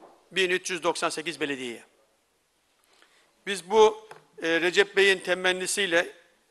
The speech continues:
inşallah arkadaşlar bu, e, biraz sonra alacağımız kararla,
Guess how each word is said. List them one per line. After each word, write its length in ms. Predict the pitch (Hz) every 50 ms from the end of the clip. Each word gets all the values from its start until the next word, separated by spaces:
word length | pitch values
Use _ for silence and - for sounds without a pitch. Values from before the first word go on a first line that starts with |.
| _ _
inşallah 640 | 170 175 175 - - 180 175 170 180 185 185 180 -
arkadaşlar 720 | 175 165 160 - 165 175 170 160 - 185 185 180 160 156 156
bu, 260 | 170 175 175 180 - - - _ _ _ _ _ - - 160
e, 440 | 156 156 151 151 147 147 147 143 - - - _ -
biraz 220 | 165 170 170 156
sonra 200 | - - 160 160
alacağımız 540 | 156 151 151 139 160 160 156 156 151 - - - _ _ _
kararla, 720 | - - 156 151 156 156 151 143 147 147 143 139 127 -